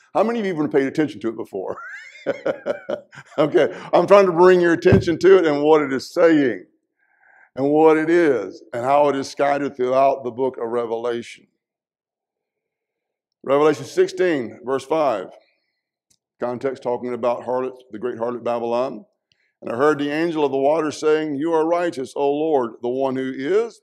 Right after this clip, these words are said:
who was, who is to come, because you have judged these things.'" And so finally, God renders judgment on Babylon the harlot and punishes,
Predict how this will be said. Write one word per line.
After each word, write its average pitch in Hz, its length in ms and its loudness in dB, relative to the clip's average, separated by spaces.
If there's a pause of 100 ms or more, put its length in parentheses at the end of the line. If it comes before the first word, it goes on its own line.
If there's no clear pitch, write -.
(340)
who - 140 -20
was, 151 480 -4 (280)
who 98 120 -12
is 170 120 -8
to 160 100 -10
come, 120 500 -6 (260)
because 120 360 -4
you 123 100 -2
have 123 160 -4
judged 131 680 0
these 120 540 -8 (260)
things.'" 92 480 -10 (1080)
And 147 140 -4
so 160 100 -2
finally, 190 460 2
God 165 320 4
renders 151 320 -4
judgment 160 480 0
on 123 320 -10 (260)
Babylon 143 520 -2
the 123 80 -8
harlot 151 400 -2 (300)
and 113 260 -14
punishes, 139 680 -8